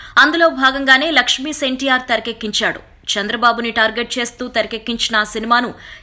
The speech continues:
ఎన్నికల కోడ్ సందర్భంగా విడుదల చేయొద్దంటూ ఆదేశాలొచ్చాయి.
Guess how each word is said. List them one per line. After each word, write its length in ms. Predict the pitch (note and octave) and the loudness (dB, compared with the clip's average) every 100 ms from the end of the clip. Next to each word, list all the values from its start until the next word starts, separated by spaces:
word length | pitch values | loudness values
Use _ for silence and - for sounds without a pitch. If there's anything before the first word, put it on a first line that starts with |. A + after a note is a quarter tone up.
| A#3+ | 0
ఎన్నికల 360 | D4+ F#4+ F#4 | 2 2 0
కోడ్ 340 | E4 - C4 C4 | 0 2 0 2
సందర్భంగా 600 | B3+ A3+ G#3 A3 A3 A3 | -2 -2 -6 -4 0 0
విడుదల 320 | G3 G#3 A3+ | 0 -2 -2
చేయొద్దంటూ 640 | A3+ A3 G#3 F#3+ G3+ G3+ | -2 -2 -4 -2 -2 2
ఆదేశాలొచ్చాయి. 840 | C#4+ G#3+ G#3 G#3 F#3+ E3+ - - | 4 4 4 -2 -2 -4 -4 -6